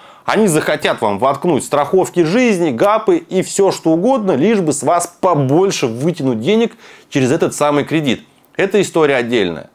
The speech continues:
В том числе, если мы берём кредит на длинный срок, три, пять, семь лет. На семь лет люди с минимальным первоначальным взносом берут ставку, к примеру, одиннадцать — семнадцать процентов. Вот такой разброс.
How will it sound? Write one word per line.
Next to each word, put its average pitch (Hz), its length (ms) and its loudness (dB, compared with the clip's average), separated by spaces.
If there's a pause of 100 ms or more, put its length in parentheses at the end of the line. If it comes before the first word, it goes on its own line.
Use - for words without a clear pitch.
(100)
В - 120 -12
том 247 260 2
числе, 185 500 0 (640)
если 170 360 0
мы 156 120 2
берём 160 380 2
кредит 131 360 -2
на 127 120 0
длинный 147 420 2
срок, 110 340 -2
три, 175 240 0
пять, 156 460 -2
семь 165 420 0
лет. 131 360 0 (500)
На 131 100 0
семь 240 300 2
лет 220 260 0
люди 165 440 0
с - 160 -4
минимальным 208 720 2
первоначальным 120 720 0
взносом 156 480 0
берут 135 280 0
ставку, 180 400 -2
к - 120 -16
примеру, 139 580 0 (580)
одиннадцать — 175 720 0 (380)
семнадцать 180 640 0
процентов. 110 600 -4
Вот 107 140 -2
такой 131 280 -2
разброс. 98 540 -4